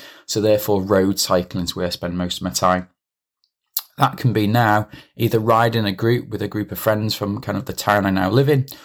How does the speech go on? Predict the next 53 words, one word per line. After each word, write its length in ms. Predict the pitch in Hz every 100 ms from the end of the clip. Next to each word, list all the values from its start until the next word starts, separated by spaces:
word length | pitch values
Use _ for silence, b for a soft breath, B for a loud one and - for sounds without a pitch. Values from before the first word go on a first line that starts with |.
| B B
or 120 | 120
actually 260 | 117 -
spending 340 | 110 113 104 101
a 60 |
few 280 | - 117 107
hours 260 | 98 98 -
on 280 | 107 95 95
my 100 | -
own. 340 | 90 98 95 - b b b
For 140 | 127
me, 260 | 131 151 156
it's 120 | 127
about 260 | 120 110 107
being 240 | 101 -
outside 720 | 113 110 - - 117 107 92
and 80 | 92
in 80 | 92
the 80 | 90
fresh 340 | - 92 -
air, 200 | 104 101 - B B B B
where 140 | 117 113
I 40 |
can 100 | 135
just 160 | 135 123
lose 340 | 123 123 131
myself. 560 | 135 - 135 135 - - -
Now, 140 | 107 117
that 180 | -
can 120 | - 104
be 140 | 101
kind 200 | - 98
of 140 | 98 101
riding 380 | 107 104 104
over 220 | 101 98 87
into 180 | -
North 340 | 92 95 92 -
Wales 420 | 107 110 110 104
and 160 | 95 90
going, 480 | 95 95 92 - -
going 200 | 104 95
to 120 | -
do 120 | 98
a 60 | 92
couple 260 | - 92
of 80 | 90
hills, 500 | 117 139 135 135 - B B B B
or 140 | 123 135
actually 300 | - - -
just 180 | -
riding 320 | 113 107 107 98
along 160 | 98
the 80 | 92
Cheshire 400 | - 104 -